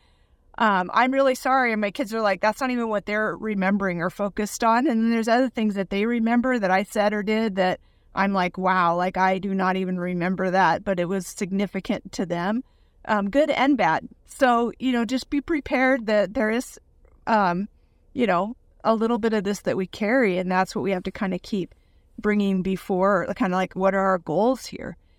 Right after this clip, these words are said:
You know, if you have kids with severe emotional behaviors and, um, disturbances, like, our goal really is to help them learn how to regulate, to really work on our connections with our kids because they're disconnected because of the stuff that's going on in their brains, whether they're,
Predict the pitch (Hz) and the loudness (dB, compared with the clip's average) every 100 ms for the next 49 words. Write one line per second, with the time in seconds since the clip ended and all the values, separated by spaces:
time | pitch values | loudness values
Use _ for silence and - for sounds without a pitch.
0 | _ - 226 220 202 202 202 247 277 269 | _ -4 0 4 4 2 -2 2 2 2
1 | - 254 - 233 196 - 208 190 202 202 | 0 -2 -2 -4 -4 -4 -6 -4 -2 0
2 | 214 220 208 196 196 220 202 180 175 190 | 2 0 0 -2 -2 -2 -2 -2 -4 -4
3 | 185 180 214 226 208 185 175 175 - 180 | -2 0 0 0 0 -2 -2 -6 -4 -2
4 | 147 165 170 - 220 277 - 302 269 208 | -2 -4 -8 -4 -4 -4 -2 -2 2 0
5 | - 202 233 247 220 240 285 262 233 254 | 0 0 0 0 0 2 2 0 -2 0
6 | 285 - 202 214 - 190 208 - 208 208 | -2 -2 -4 -4 -6 -4 -4 -4 -2 -2
7 | 208 202 190 170 175 190 277 330 381 - | -2 -2 -4 -4 -4 -4 -2 0 -2 -4
8 | _ _ _ _ _ _ - - 269 233 | _ _ _ _ _ _ -14 -4 0 2
9 | 214 202 190 214 247 277 277 277 247 254 | 2 0 -2 -2 2 2 4 2 2 0
10 | - 233 208 175 - 190 180 220 - 320 | 2 2 2 -2 -6 -4 -2 -2 -4 -2
11 | 330 320 330 320 320 - 320 339 339 - | -2 -2 -4 0 -2 -2 -4 -2 -4 -6
12 | - - 220 190 208 190 170 247 - - | -8 -4 -4 -2 -2 -2 0 -2 -2 -6
13 | 269 233 226 - 254 214 196 202 202 226 | -2 0 0 -2 -4 -4 -4 -4 -2 -2
14 | 214 - 226 - 220 - 214 208 208 208 | -4 -4 -6 -4 -8 -4 -2 0 0 0
15 | 190 185 - 170 202 254 - 196 185 185 | -2 -2 -4 -2 -2 -2 0 0 2 0
16 | 180 180 | 0 0